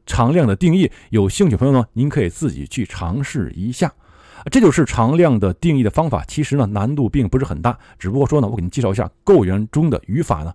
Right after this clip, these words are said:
该如何书写就可以了。好，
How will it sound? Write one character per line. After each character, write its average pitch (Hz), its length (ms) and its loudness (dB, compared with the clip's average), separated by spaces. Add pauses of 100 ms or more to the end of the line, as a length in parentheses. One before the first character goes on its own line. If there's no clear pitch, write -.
该 123 160 -2
如 127 240 -2
何 143 160 -4
书 233 240 -4
写 - 260 -6
就 85 200 -8
可 101 260 -6
以 101 120 -8
了。 117 160 -2 (520)
好， 151 140 2